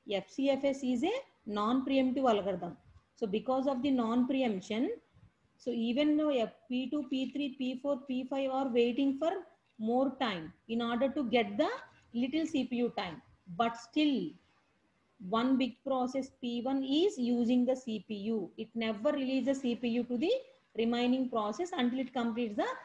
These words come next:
execution. For example, P one requires ten milliseconds of C P U time, whereas P two, P three, P four, P five may require only one millisecond, one millisecond or two milliseconds of time to complete the execution.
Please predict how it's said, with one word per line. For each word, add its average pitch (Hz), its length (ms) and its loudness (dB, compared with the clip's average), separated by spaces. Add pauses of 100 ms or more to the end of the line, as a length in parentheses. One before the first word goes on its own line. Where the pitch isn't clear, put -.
(220)
execution. 220 600 0 (540)
For 220 100 4
example, 262 580 2
P 254 160 0
one 285 160 2
requires 277 420 2
ten 254 300 2
milliseconds 269 580 2
of 285 120 0 (100)
C 262 140 0
P 262 100 -4
U 247 140 0
time, 185 240 -6 (480)
whereas 240 300 0 (100)
P 262 180 -2
two, 294 140 -2
P 269 240 0
three, 285 180 -2
P 262 260 -4
four, 285 180 0
P 262 260 -4
five 277 140 0
may 269 120 4
require 262 440 2 (380)
only 269 460 6 (400)
one 233 280 0
millisecond, 269 680 0
one 247 240 2
millisecond 262 600 2
or 233 220 2
two 254 120 4
milliseconds 247 760 2
of 233 80 -2 (160)
time 226 220 -2
to 262 100 -4
complete 233 420 -4
the 262 60 2
execution. 196 580 -4